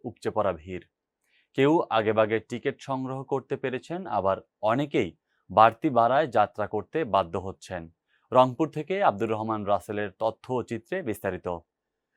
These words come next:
রংপুরের বিভিন্ন বাস কাউন্টারে সকাল থেকে শুরু হয়েছে কর্মস্থলমুখী মানুষের ভিড়। অতিরিক্ত ভাড়া, টিকিট সংকট আর ভোগান্তির মধ্যেই ফিরছেন তারা রাজধানীর পথে। অন্যান্য বারের তুলনায় এবারের ঈদের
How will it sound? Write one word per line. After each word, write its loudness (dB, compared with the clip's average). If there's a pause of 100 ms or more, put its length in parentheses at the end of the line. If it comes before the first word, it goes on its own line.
(300)
রংপুরের 8
বিভিন্ন 2
বাস 6
কাউন্টারে 2
সকাল -2
থেকে -10
শুরু -6
হয়েছে -6
কর্মস্থলমুখী -4
মানুষের -4
ভিড়। -8 (520)
অতিরিক্ত -4
ভাড়া, 4
টিকিট -4
সংকট -4
আর -2
ভোগান্তির -4
মধ্যেই -2 (180)
ফিরছেন -6 (440)
তারা 6
রাজধানীর 2
পথে। -6 (480)
অন্যান্য 4
বারের 6
তুলনায় -2
এবারের 0 (120)
ঈদের 2